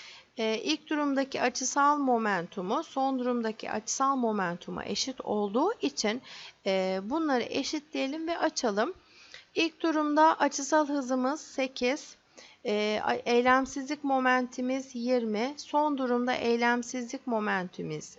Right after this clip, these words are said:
on altı, açısal hızımıza da omega dersek, e, açısal hızımızı on radyan bölü saniye olarak buluruz. Doğru cevabımız E'dir. On birinci soruda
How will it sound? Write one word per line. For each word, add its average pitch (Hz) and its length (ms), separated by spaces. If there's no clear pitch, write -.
on 240 160
altı, 262 540
açısal 262 540
hızımıza 233 560
da 233 220
omega 240 460
dersek, 196 560
e, 196 460
açısal 262 460
hızımızı 202 440
on 269 300
radyan 233 500
bölü 180 180
saniye 214 480
olarak 220 580
buluruz. 233 600
Doğru 254 220
cevabımız 196 800
E'dir. 214 640
On 311 240
birinci 269 320
soruda 202 540